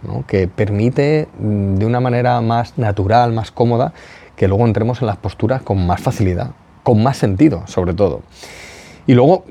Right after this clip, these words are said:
pues, también nos ayuda a potenciar aquello que más nos limita o que más nos cuesta, ¿no? Esto, estas preparativas. Ya hablaré en las siguientes microformaciones. Entonces, una vez hechas las preparativas, pues,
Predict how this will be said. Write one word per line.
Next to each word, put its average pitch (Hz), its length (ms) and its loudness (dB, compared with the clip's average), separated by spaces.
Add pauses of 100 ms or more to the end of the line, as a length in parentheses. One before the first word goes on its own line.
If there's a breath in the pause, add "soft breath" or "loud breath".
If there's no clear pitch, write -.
(160)
pues, 92 280 -10
también 98 300 -6
nos 107 160 -2
ayuda 117 460 4
a 104 60 0
potenciar 98 400 -2
aquello 113 360 -2
que 110 100 -4
más 98 180 -2
nos 107 180 0
limita 113 540 0
o 95 160 -4
que 95 80 -4
más 98 160 0
nos 101 140 -2
cuesta, 123 360 -2
¿no? 107 140 -6
Esto, 107 300 -2
estas - 240 -2
preparativas. 87 640 0
Ya 131 120 2
hablaré 123 360 2 (100)
en 101 100 -4
las 92 120 -4
siguientes 98 320 -2
microformaciones. 90 880 -6 (420 loud breath)
Entonces, 139 360 2
una 151 180 4
vez 151 180 2
hechas 117 340 -2 (920)
las 113 160 2
preparativas, 123 760 4 (260)
pues, - 220 -20